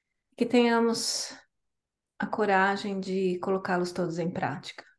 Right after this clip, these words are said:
que tenhamos a sensibilidade de reconhecer todas essas lições no nosso dia a dia.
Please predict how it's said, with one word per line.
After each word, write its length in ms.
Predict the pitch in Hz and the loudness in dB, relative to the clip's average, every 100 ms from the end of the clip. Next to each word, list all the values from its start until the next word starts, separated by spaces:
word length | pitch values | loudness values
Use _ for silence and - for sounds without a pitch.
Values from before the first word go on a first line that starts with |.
| _ _ _ - - _ _ _ _ _ - | _ _ _ -20 -20 _ _ _ _ _ -10
que 80 | |
tenhamos 960 | - 220 214 208 208 202 202 - - - - | 2 6 6 6 4 2 0 -4 -6 -8 -4
a 80 | 196 | -4
sensibilidade 1300 | - - 254 262 247 233 233 202 175 165 165 190 185 - _ _ _ _ | 0 4 6 6 2 2 2 4 4 4 0 -6 -10 -12 _ _ _ _
de 180 | 202 190 | -6 -4
reconhecer 680 | 185 202 196 190 190 190 185 | -4 -4 -4 -4 -2 -4 -2
todas 300 | 196 185 190 | -2 0 0
essas 280 | 180 185 | -4 -4
lições 460 | 190 180 - 190 190 | -4 -4 -4 -4 0
no 80 | 185 | 0
nosso 320 | 180 180 190 | 0 -4 -6
dia 220 | 185 170 | -4 -4
a 20 | |
dia. 400 | 170 139 - - | -2 -4 -4 -10